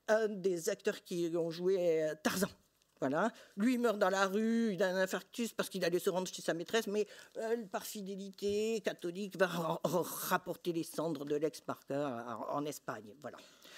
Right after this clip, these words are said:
Ensuite, elle se marie avec un producteur de cinéma joli cœur qui s'appelle Espertaco Santoni.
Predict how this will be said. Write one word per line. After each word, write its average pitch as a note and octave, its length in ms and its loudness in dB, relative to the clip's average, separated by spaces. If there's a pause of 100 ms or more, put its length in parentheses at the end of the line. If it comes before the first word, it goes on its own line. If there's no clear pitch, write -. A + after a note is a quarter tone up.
(420)
Ensuite, C#4 380 4
elle A#3+ 100 4
se A#3 80 -2
marie A3+ 260 4
avec G#3 180 2
un G3+ 80 0
producteur F#3+ 400 0
de F#3 80 0
cinéma F3+ 500 2
joli D#3+ 300 0
cœur E3+ 480 0
qui D#3+ 240 -8
s'appelle D#3 400 0
Espertaco - 600 -6
Santoni. F3 920 -4